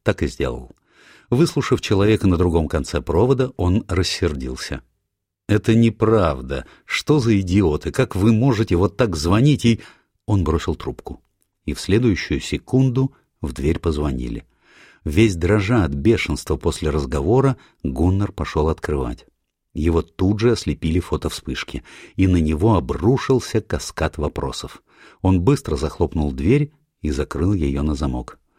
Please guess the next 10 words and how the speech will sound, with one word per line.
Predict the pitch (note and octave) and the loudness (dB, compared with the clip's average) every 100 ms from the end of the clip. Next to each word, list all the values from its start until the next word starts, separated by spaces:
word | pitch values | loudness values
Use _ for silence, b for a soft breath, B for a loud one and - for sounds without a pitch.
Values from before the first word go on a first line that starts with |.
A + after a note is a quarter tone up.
| b b b | b b b
Потом | F2+ A#2 G2+ | -2 0 0
устало | F#2 - - B2 C#3 C#3 | -2 -6 -2 0 2 0
прислонился | - G2 - D2 C#2 F2 - - | 0 -4 -2 -2 -2 -4 -4 -8
спиной | - C#2+ C2+ D2 | -6 -4 -4 -4
к | C#2 | -4
двери. | C2+ C2 C2+ - _ _ _ | -4 -4 -8 -12 _ _ _
«В | - | -8
чём | - G#2+ A#2+ B2 | -2 0 0 0
дело?» | A2+ D#2+ C2 - b b b b b - | 0 0 -2 -8 b b b b b -8
Гуннар | C#2 F#2 A2+ A2+ A2+ | 0 2 4 2 -2